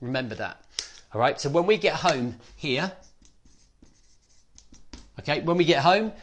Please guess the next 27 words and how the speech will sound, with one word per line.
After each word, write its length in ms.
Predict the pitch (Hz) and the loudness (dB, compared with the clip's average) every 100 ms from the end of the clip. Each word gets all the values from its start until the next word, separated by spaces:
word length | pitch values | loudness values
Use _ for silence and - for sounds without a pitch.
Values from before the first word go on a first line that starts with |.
| - - | -10 -2
whether 220 | 135 131 | -2 -2
it's 120 | 120 | -4
half 220 | - 156 | 0 0
past 220 | 151 135 | 0 -4
five, 320 | - 208 202 151 | 0 2 0 -2
whether 120 | 120 | -4
it's 100 | 117 | -4
six 260 | 180 - | -6 -6
o'clock, 340 | 165 185 185 170 | -6 0 0 0
when 140 | 156 | -4
we're 120 | 123 | -2
already 640 | 127 - 175 151 175 170 131 | -2 2 4 4 2 2 0
at 140 | 123 | -2
home, 300 | 120 117 147 - - - | -4 -4 -8 -14 -20 -2
but 140 | 139 | 0
we 80 | 147 | 2
want 400 | 160 175 170 - | 2 2 -2 -6
to 80 | - | -12
have 240 | 135 151 | -8 -6
that 220 | - 135 131 | -4 -4 -2
deadline 440 | 151 131 123 123 | -2 -2 -4 -4
where 380 | 127 123 - - - - - - - - | -2 -2 -4 -14 -20 -20 -20 -20 -16 -10
the 60 | |
dad 320 | 113 156 156 - | 0 2 2 0
cap 340 | 131 127 - - - - - - _ - | -6 -6 -8 -20 -16 -14 -14 -16 _ -6
goes 260 | 120 117 | -4 -2
on. 200 | 117 98 | -4 -6